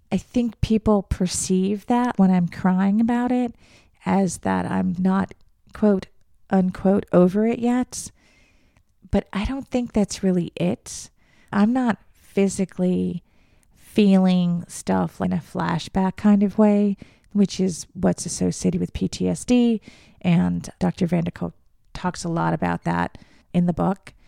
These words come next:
And, and that's not really what it is for me. It's more of, like, it's sad, you know? Like, I remember the first time that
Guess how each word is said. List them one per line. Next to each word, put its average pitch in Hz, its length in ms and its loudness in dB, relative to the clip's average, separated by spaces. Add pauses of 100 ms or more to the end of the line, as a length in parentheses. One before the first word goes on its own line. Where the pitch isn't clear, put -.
(460)
And, 202 260 -2
and 190 160 -2
that's 196 340 -4
not 220 280 -2
really 208 200 2
what 185 200 2
it 170 100 0
is 175 300 -2
for 262 180 -6
me. 294 400 -6 (240)
It's - 340 -4
more 180 540 2
of, 175 640 -2 (540)
like, 180 280 -2
it's - 180 -6
sad, - 560 -2 (440)
you 202 120 -2
know? 175 360 -2 (380)
Like, - 120 -10
I 185 100 4
remember 226 300 6
the 202 140 2
first 190 420 0
time 165 600 -4 (120)
that 165 380 -4